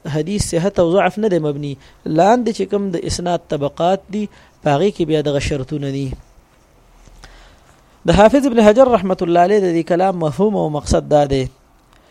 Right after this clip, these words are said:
چې صحابي د اصل السند نه مستثنا کړی، د صحابي نه لاندې غرابت او تفرد چې راغلی وي، نو هغې له به غریب ویل کېدی شي.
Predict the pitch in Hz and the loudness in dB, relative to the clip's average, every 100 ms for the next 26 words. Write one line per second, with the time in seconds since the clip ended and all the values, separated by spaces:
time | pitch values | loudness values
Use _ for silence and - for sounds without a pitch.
0 | _ - 160 180 165 180 190 254 196 - | _ -6 -2 2 6 6 6 2 2 2
1 | - 196 - 175 190 175 160 151 - 156 | 2 0 0 -2 -2 -4 -4 -4 -4 -4
2 | 151 139 139 170 139 127 - _ _ 160 | -4 -4 -2 -2 -2 -4 -12 _ _ -6
3 | - 175 170 220 226 196 233 226 170 156 | 0 4 6 6 4 6 4 4 2 4
4 | 156 175 185 156 151 - 160 196 - 156 | 4 4 0 -4 -4 -4 -4 -4 -2 0
5 | 151 202 208 165 147 151 147 127 135 143 | 0 0 -2 -2 -4 -2 -2 -4 -4 -6
6 | 135 139 147 - 143 139 135 143 | -6 -8 -8 -8 -6 -6 -6 -6